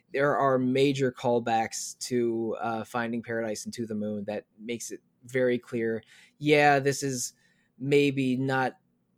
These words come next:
a direct, direct sequel, but it, you, you should play this one after those two.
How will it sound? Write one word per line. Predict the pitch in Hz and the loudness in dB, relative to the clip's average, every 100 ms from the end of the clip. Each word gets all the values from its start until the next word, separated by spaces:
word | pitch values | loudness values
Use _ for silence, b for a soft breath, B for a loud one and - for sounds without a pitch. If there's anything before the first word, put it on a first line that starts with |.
| _ _ - | _ _ -2
a | 131 113 113 | 0 0 -2
direct, | 127 139 123 131 135 - | 0 0 2 2 0 -2
direct | 139 131 123 | 0 0 0
sequel, | - 131 123 - 113 110 | -4 -4 -4 -6 -6 -2
but | 123 123 | -2 -2
it, | 120 - | -2 -6
you, | 139 135 | -8 -6
you | 135 139 | -2 -2
should | 135 127 | -2 -4
play | 131 123 | -2 -2
this | 113 - | -2 -6
one | 107 | -8
after | 87 - 76 | -10 -14 -14
those | 78 71 | -14 -14
two. | - | -18